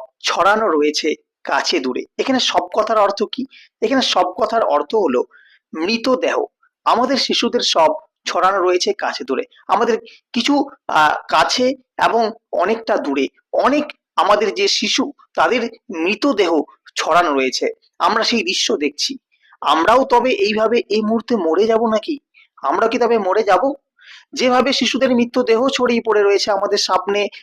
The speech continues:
আমাদের থেকে কিছু দূরে, আবার অন্যান্য মানুষের লাশ চারিদিকে, সেই মুহূর্তে আমরাও কি মরে যাব?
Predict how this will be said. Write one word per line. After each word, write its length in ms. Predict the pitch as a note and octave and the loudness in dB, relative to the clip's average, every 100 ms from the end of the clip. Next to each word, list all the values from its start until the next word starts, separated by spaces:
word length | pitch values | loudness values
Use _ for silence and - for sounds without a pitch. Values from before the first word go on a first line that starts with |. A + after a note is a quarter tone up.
| - | -4
আমাদের 280 | - G3+ G#3 | 0 0 0
থেকে 140 | G#3+ G#3 | -2 -2
কিছু 260 | - A3 | -4 -4
দূরে, 380 | G3+ F4 G#3+ G3 _ _ - | -2 -2 0 -2 _ _ -4
আবার 220 | - A3 | 2 2
অন্যান্য 380 | G3 A3+ B3+ C4 | 2 2 2 2
মানুষের 440 | B3 A3 A#3+ B3 F3+ | 2 2 2 2 2
লাশ 480 | E3 G#3+ A3 - | 6 6 6 2
চারিদিকে, 420 | - G3 G3+ G#3+ A3 - _ _ _ _ _ _ _ _ | 0 2 2 0 -2 -4 _ _ _ _ _ _ _ _
সেই 160 | B3+ | -4
মুহূর্তে 300 | A#3 B3+ D#4 | 0 0 2
আমরাও 340 | A#3+ G#3+ A#3 B3 | 0 2 2 2
কি 180 | B3+ | 2
মরে 200 | A#3 A#3 | 0 2
যাব? 280 | B3 A#3+ C4 | 2 2 0